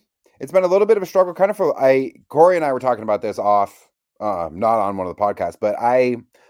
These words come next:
I, we saw someone mention on Twitter that they think the balls are juiced again.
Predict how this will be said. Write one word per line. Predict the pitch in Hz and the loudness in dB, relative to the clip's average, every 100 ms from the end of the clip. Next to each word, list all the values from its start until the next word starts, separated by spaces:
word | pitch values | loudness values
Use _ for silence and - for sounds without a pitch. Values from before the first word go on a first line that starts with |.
| _ _ - | _ _ -6
I, | 127 127 123 120 117 - _ _ _ _ _ | 0 2 2 0 -4 -10 _ _ _ _ _
we | 82 131 135 | _ -6 -6
saw | 135 139 139 | 2 4 4
someone | 156 139 | 2 -4
mention | 120 117 - | -4 -6 -6
on | 107 | -10
Twitter | - 123 113 95 90 87 _ | -4 -2 0 0 -2 -8 _
that | 101 101 101 | -6 -6 -6
they | 98 113 113 | -6 -2 -2
think | 113 | -4
the | 98 | 0
balls | 104 104 | 2 2
are | 82 | -2
juiced | 90 95 - | -12 -12 -12
again. | 73 55 82 | -16 -18 -20